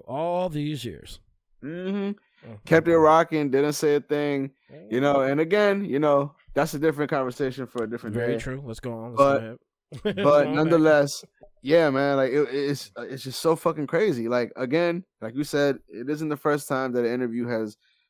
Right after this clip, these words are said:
Speaker 2: as a matter of fact, we talked about it recently.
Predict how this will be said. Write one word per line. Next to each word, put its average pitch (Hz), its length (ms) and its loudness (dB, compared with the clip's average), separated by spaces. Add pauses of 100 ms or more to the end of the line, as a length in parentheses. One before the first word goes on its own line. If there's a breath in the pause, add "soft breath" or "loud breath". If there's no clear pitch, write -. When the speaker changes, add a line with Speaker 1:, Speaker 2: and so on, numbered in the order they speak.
(200)
Speaker 2:
as 151 160 0
a 190 40 0
matter 233 160 4
of 196 100 2
fact, 214 200 4
we 208 100 0
talked - 360 4
about 147 300 4
it 143 80 2
recently. 131 640 -2